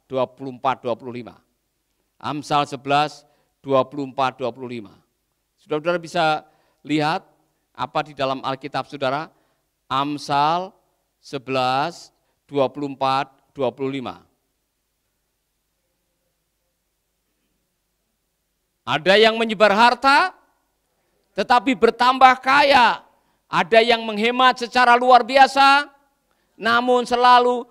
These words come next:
berkekurangan. Siapa yang masuk golongan kedua? Menghemat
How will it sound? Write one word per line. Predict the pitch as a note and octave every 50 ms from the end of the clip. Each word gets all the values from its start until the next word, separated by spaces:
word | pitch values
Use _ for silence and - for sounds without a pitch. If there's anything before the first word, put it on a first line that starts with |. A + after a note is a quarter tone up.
| _ -
berkekurangan. | G3+ G3+ G#3+ G3+ A3+ G#3 G3 G#3 A3+ A3 G#3 G3+ F3+ D#3 C#3
Siapa | - G#3+ A3 G#3+ B3
yang | C4 B3+ A#3 A#3
masuk | A3 G3+ - A#3
golongan | G3+ F3+ F#3 F#3 F3+ F3+ F3+ F3
kedua? | E3 D3 E3+ E3+ C#3+ A#2+ G2+ _ _ _ _ _ _ _ _ _ _ _ _ _ _ _ _ _ _ _ _ _ _ _ _ _ _ _ _ _ _ _ _ _ _ _ _ _ _ _ _ _ _ _ _ _ _ _ _ _ _ _ _ -
Menghemat | D#3+ F3+ F3+ E3 D3 E3 E3+ F3 F3 E3+ E3 E3+ E3+ E3+ E3+ F3 -